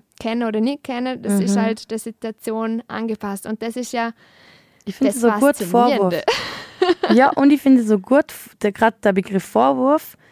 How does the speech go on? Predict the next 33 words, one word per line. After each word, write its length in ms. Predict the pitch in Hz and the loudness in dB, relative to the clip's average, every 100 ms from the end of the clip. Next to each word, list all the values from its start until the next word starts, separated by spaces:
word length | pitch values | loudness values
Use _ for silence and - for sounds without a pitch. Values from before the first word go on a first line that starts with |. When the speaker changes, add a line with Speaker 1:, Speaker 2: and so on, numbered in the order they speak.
| _ - | _ -2
Speaker 2:
weil 300 | 208 202 214 | 2 4 4
oft 420 | 247 269 - - _ _ | 0 0 -8 -20 _ _
kommt 260 | - 254 254 | 0 2 4
man 180 | 233 220 | 4 6
in 120 | 214 | 4
diese 260 | 208 196 185 | 2 0 0
Lage, 480 | 180 175 214 240 226 | 2 2 2 0 0
dass 260 | 214 208 | 0 0
man 160 | 214 202 | 0 2
dann 300 | 202 196 196 _ _ _ _ - | 4 4 2 _ _ _ _ -4
davor 280 | 208 214 | 0 0
redet, 320 | 202 214 220 - _ - | 2 2 2 -2 _ 0
"Du 220 | 233 220 | 4 4
hast 260 | 196 - 170 | 4 0 -6
das 200 | 151 - | -8 -6
gemacht." 460 | 151 143 - - _ | -6 -6 -12 -20 _
Speaker 1:
Mhm. 160 | 233 202 | -6 2
Speaker 2:
Wir 80 | 220 | 4
haben 60 | 233 | 4
das 200 | 196 - | 0 0
so 80 | 196 190 | 0 0
im, 180 | - 185 185 | 0 0 2
im 260 | 180 175 | 0 0
Konfliktmanagement, 1160 | - 180 240 226 240 240 226 233 226 233 - - | -2 -2 -2 -2 0 0 0 2 4 2 -2 -2
ähm, 580 | 214 208 208 208 214 226 _ _ | 2 4 4 2 2 -2 _ _
Seminar 540 | - - 208 208 202 214 | -8 2 6 6 4 2
gemacht 280 | 214 214 - | 2 0 0
quasi, 360 | 208 208 233 - - - | 0 2 2 0 -16 -18
dass 160 | - 208 | -4 2
man 100 | 208 | 4
dann 140 | 202 | 6
mal 180 | 196 185 | 6 4
zuerst 320 | - 214 233 | 2 2 2